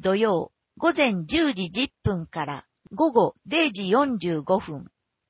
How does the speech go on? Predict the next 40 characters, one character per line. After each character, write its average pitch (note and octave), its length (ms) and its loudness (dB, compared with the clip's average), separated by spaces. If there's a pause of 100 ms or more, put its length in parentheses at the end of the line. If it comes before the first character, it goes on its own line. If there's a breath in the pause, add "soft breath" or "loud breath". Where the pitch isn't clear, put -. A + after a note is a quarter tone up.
(680)
と A3 80 -2
こ C#4 220 6
ろ、 B3+ 280 4 (400)
ト F4+ 100 2
ヨ F4+ 140 6
タ A3 140 0
市 - 180 -4
民 D4+ 240 -4
活 C4 320 -4
動 C4+ 240 4
セ B3+ 220 -2
ン G#3 180 -6
タ C#3+ 320 -4 (1040)
ー。 E4+ 180 4
申 E4+ 60 0
し - 140 -4
込 D#4 160 2
み、 D4 280 -4 (120)
問 B3+ 260 2
い C4 80 4
合 A#3+ 60 6
わ A3+ 160 2
せ。 - 340 -2 (600)
開 E4 220 2
催 D4+ 420 0
前 C#4+ 220 0
日 C#4 280 -4
ま C4+ 160 2
で G3+ 140 -2
に D#3 260 -8 (220)
電 C#4+ 300 0
話 C4+ 160 2
か A#3+ 400 0
E D#4+ 240 -4
メ E4 240 2
ー - 20 2
ル F#3 140 0
で D3+ 260 -2 (300)
愛 D4+ 260 2
知 - 380 -8